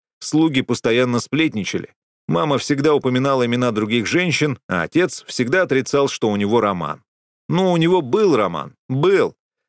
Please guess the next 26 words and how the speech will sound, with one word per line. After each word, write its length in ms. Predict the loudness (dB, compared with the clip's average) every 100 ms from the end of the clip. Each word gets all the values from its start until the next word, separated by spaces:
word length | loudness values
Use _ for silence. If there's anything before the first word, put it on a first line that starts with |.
| _ _
Он 200 | -2 0
пробыл 360 | 0 0 2 0
с 60 |
Жанин 500 | -2 -2 -2 0 0
Уизерстоун 800 | 2 2 2 0 0 0 2 0
несколько 480 | 0 -2 -2 -2 0
лет, 320 | 2 0 -2 _ _ -4
будто 340 | -2 0 -2
впал 320 | -4 0 0
в 80 | 0
зависимость 640 | 0 0 0 -2 -2 -2
от 120 | -4 -4
нее. 300 | -4 -6 -12 _ _ _ _ _
Если 260 | -2 0 2
она 180 | 0 0
хоть 220 | -2 -2
немного 480 | 0 2 2 0 -2
напоминает 580 | -2 -2 0 0 -2 -2
свою 240 | 0 0
дочь, 320 | 2 0 0
то 80 | 0
я 120 | 0
могу 260 | 0 0 0
представить 600 | -2 -4 -2 0 0 0
его 160 | 0 0
чувства. 480 | -2 -6 -8 -18